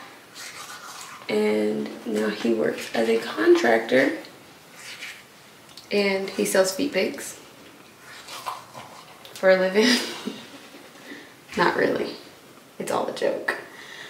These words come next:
Um, he used to be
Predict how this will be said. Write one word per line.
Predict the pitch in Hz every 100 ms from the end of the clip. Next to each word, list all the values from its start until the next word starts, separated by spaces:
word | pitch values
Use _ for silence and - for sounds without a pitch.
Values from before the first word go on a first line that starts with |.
| - - - -
Um, | 202 196 190 190 202 208 - - - - - - - - - - - - - - - - - - - - - - - - - - - - - - - - - - - - - - - - - - - - -
he | 262 240
used | 254 -
to |
be | 262 233 226